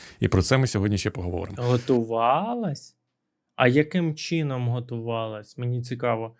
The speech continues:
Speaker 2: що всі засоби масової інформації пизділи на Трампа. Це так, о, підготовка йшла?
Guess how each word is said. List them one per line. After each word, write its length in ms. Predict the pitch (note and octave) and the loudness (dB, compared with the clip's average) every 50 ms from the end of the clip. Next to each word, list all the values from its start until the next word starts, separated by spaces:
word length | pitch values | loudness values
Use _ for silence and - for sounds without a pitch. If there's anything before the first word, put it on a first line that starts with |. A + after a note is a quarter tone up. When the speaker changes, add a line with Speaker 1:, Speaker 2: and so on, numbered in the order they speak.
| _ _ _ _ _ | _ _ _ _ _
Speaker 2:
що 440 | - - - C#3+ C#3 C#3 C3 A#2 A#2+ _ _ _ _ _ _ _ _ _ _ - _ _ _ | -6 -2 0 2 2 2 0 -4 -10 _ _ _ _ _ _ _ _ _ _ -20 _ _ _
всі 240 | - - - E3 D#3+ | -4 4 6 6 6
засоби 520 | C3+ C3 C#3+ D3 C#3+ - - C3+ B2+ C3 | 8 6 4 4 4 2 -2 -4 -2 -2
масової 520 | B2+ B2+ C3 C#3 C3+ - - B2 B2+ B2+ B2 | -2 0 0 -2 -2 -2 -4 -4 -4 -4 -4
інформації 640 | A#2+ B2 - B2+ B2 B2 C3+ C#3+ C3+ - - A#2+ | -4 -4 -4 -2 -2 -2 -2 -2 -4 -4 -6 -6
пизділи 680 | A#2 - - C3 A#2+ A#2 A2+ A#2 A#2 A#2+ A#2+ B2 B2 A#2+ | -4 -2 -2 -2 -2 -2 -4 -6 -4 -2 -2 -2 -2 -4
на 160 | A2+ A#2 A2+ | -4 -6 -8
Трампа. 600 | G2+ - A#2+ A#2 B2 C3 C#3 C#3+ - D#3 D#3+ E3 - _ _ _ _ _ _ _ _ _ _ _ _ _ _ _ _ _ _ _ _ _ _ _ _ _ _ _ _ _ _ _ _ _ _ _ _ _ _ _ _ _ _ _ _ _ _ _ _ _ _ | -6 -6 -6 -4 -4 -4 -4 -6 -6 -8 -8 -8 -10 _ _ _ _ _ _ _ _ _ _ _ _ _ _ _ _ _ _ _ _ _ _ _ _ _ _ _ _ _ _ _ _ _ _ _ _ _ _ _ _ _ _ _ _ _ _ _ _ _ _
Це 140 | - C3 A#2+ | -2 0 4
так, 340 | A#2 D3+ F3 G3 G3 - - | 4 4 4 4 0 -4 -6
о, 260 | C#3+ C#3 C3+ B2+ A#2+ | -4 -4 -4 -6 -6
підготовка 600 | B2 - A#2 B2 A#2+ - - B2+ A#2 - - A#2+ | -8 -8 -8 -8 -8 -6 -6 -6 -6 -6 -8 -10
йшла? 500 | A2 - - - A#2+ A2+ A2+ A#2 A#2+ _ | -10 -10 -12 -12 -12 -12 -12 -12 -16 _